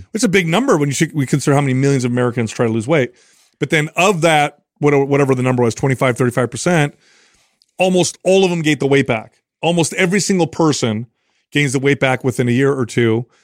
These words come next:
Um, and they experience this feeling. And, and when you read about it, um, psychologically, what happens is we paint this picture. It's this, uh, this happiness, um, you know, myth where, "Oh my God, if I lost thirty pounds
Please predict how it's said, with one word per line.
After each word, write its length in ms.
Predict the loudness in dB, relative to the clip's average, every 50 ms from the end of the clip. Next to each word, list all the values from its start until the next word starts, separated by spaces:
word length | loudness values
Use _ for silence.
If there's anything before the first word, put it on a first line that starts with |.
| _ _ _ _ -6
Um, 400 | -4 -2 -2 -2 -2 -4 -6 -6 -4
and 140 | -2 0 0
they 60 | 0
experience 500 | -2 -2 -2 -2 0 0 0 0 -2 -4
this 140 | -6 -8 -4
feeling. 400 | -2 0 0 0 -2 -4 -6 -6
And, 240 | -6 -6 -6 -6 -8
and 100 | -8 -6
when 100 | -6 -4
you 80 | -4 -2
read 180 | 0 0 0
about 240 | 2 2 0 0 2
it, 220 | 0 -2 -4 _ _ _ _ -10 -6
um, 440 | -4 -2 -2 -2 -4 -6 -8 -12 -14 -14
psychologically, 800 | -8 -4 -4 -4 -2 -2 0 0 0 0 -2 -4 -2 -2 -2 -2
what 140 | -2 -2 -2
happens 400 | 0 -2 -2 -2 -2 -4 0 0
is 220 | 0 0 -2 -6 -4
we 140 | -2 -2 -2
paint 360 | -2 -2 -2 -2 0 0 -2
this 140 | -4 -4 -4
picture. 480 | -4 -6 -6 -4 -4 -8 -10 -10 -12 _ _ _ _ _ -20 -20 -20 _ _ _ _ _ _ _ _ _ -4
It's 280 | -2 -2 -2 -2 -4 -4
this, 260 | -2 -2 -2 -4 -8 -6
uh, 400 | -4 -2 -2 -2 -2 -2 -4 -6 -8
this 240 | -6 -6 -6 -6 -6
happiness, 840 | -4 -2 -2 -2 0 -2 -2 0 0 0 -2 -2 -6 -8 -8 -12 -12 -8
um, 540 | -4 -2 -2 0 0 -2 -2 -4 -6 -10 -12 _ _ _ _ -12
you 160 | -6 -4 -2
know, 180 | 0 0 0 0
myth 500 | 0 0 0 0 0 -2 -6 -14 -20 -18 -10
where, 540 | -4 -2 0 2 2 2 2 2 0 -2 _ _ _ _ _ _ _ _ _ _ _ _ _ _ _ -4
"Oh 80 | -2 0
my 120 | 0 0
God, 160 | 0 0 -2 -2
if 140 | -2 -2
I 60 | 0 0
lost 340 | 2 2 0 0 -2 -2
thirty 220 | 0 0 0 0 -2
pounds 720 | -2 -2 0 0 0 0 -2 -2 -4 -8 -10 -12 -16 -18